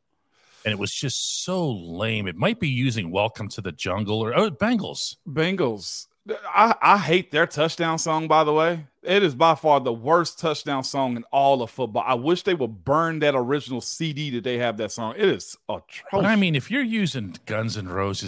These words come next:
Speaker 1: it's like the most common arena
Speaker 2: Yeah.
Speaker 1: song. It's like, really? Is that, that's
Speaker 2: Yeah.
Speaker 1: what you got? Like, you had a meeting and you came up with Welcome to the Jungle? Really? That's what you got? Josh Grimm says, "Hey, Moan, how many calories a day do offensive linemen have to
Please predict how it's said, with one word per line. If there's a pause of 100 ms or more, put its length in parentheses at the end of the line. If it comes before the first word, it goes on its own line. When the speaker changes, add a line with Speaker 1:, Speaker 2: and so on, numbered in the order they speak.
Speaker 1:
it's
like
the
most
common
arena
Speaker 2:
Yeah.
Speaker 1:
song.
It's
like,
really?
Is
that,
that's
Speaker 2:
Yeah.
Speaker 1:
what
you
got?
Like,
you
had
a
meeting
and
you
came
up
with
Welcome
to
the
Jungle? (240)
Really?
That's
what
you
got?
Josh
Grimm
says,
"Hey,
Moan, (360)
how
many
calories
a
day
do
offensive
linemen
have
to